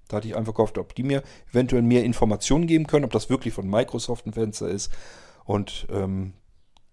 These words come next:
dass ich da irgendwie Ansatzmöglichkeiten gehabt habe. Ich wollte jetzt auch nicht,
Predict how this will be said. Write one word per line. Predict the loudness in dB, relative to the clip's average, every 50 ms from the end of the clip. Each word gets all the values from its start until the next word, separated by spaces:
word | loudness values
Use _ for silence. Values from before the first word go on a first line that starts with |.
| _ _ _ -4
dass | -2 -2 -2
ich | -2 0
da | 0 0
irgendwie | 2 2 0 0 -2 -2
Ansatzmöglichkeiten | 0 2 6 6 6 4 4 -2 -2 -2 -2 -4 -8 -6 -6 -6 -8 -8 -10 -14 -16 -16 -20 _ _ _ _ _ -4
gehabt | -4 -4 -4 -4 -10
habe. | -10 -8 -8 -8
Ich | -6 4
wollte | 4 4 6 4
jetzt | 2 2
auch | 4 2
nicht, | 4 2 0 -2